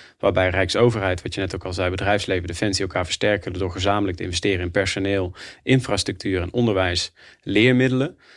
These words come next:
Ehm, en misschien is dit te kort door de bocht, maar van de tijd dat ik bij, eh, de, de luchtmacht werkte, hoorde ik heel vaak dat we piloten opleiden. En dat uiteindelijk dat ze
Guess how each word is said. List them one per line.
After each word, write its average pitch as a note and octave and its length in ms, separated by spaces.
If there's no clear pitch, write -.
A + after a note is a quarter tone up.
Ehm, G#2+ 520
en A#2 120
misschien A#2 240
is B2 100
dit B2 280
te B2 100
kort B2 220
door G#2+ 80
de G2 100
bocht, B2 440
maar G#2 360
van G#2 180
de F#2 60
tijd A2 220
dat F#2+ 120
ik G#2+ 160
bij, F#2 380
eh, G2 120
de, F#2 300
de F#2 120
luchtmacht G2+ 500
werkte, F#2 500
hoorde G#2+ 200
ik G2 80
heel A#2 220
vaak F#2+ 260
dat A2+ 120
we F#2+ 180
piloten G2+ 460
opleiden. G#2+ 580
En G#2 120
dat G2+ 180
uiteindelijk A2 580
dat G2+ 160
ze G2 260